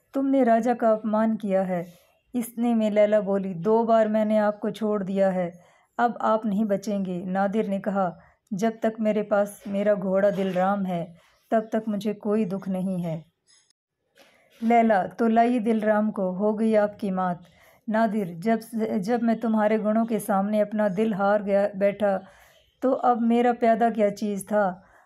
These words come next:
उसका अंत तो होना ही था।" लैला बोली, बातें मत बनाइए, आप हारे हैं इसलिए शर्त के मुताबिक इस पत्र पर अपनी मोहर लगा दीजिए। फरमान में लैला ने यह लिखा था कि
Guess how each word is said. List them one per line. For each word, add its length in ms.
उसका 320
अंत 320
तो 100
होना 240
ही 200
था।" 220
लैला 320
बोली, 360
बातें 360
मत 240
बनाइए, 540
आप 260
हारे 260
हैं 200
इसलिए 360
शर्त 360
के 100
मुताबिक 500
इस 240
पत्र 240
पर 180
अपनी 240
मोहर 280
लगा 280
दीजिए। 540
फरमान 380
में 160
लैला 360
ने 100
यह 260
लिखा 340
था 200
कि 300